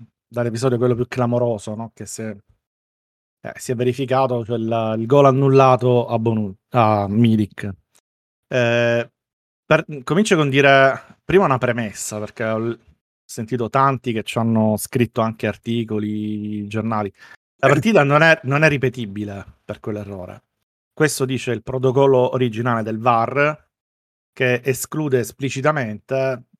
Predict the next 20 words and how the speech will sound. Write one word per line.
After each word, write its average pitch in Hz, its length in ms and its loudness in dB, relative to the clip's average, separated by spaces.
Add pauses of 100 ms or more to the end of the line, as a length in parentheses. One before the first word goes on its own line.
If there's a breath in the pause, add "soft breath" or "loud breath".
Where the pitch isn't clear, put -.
(160)
che 131 160 2
un 135 180 -2
errore 147 520 2
possa 131 340 -4
portare 143 320 0
a 139 60 2
ripetizione 135 520 -4
della 123 160 -2
partita, 107 460 -10
e - 140 -6
tra 151 200 0
gli 156 140 -2
errori 175 540 4
sono 135 200 -4
inclusi, 120 720 -6 (560)
eh, 127 220 -2
sia - 300 2
quelli 147 180 2
di 135 80 0
merito, 135 680 2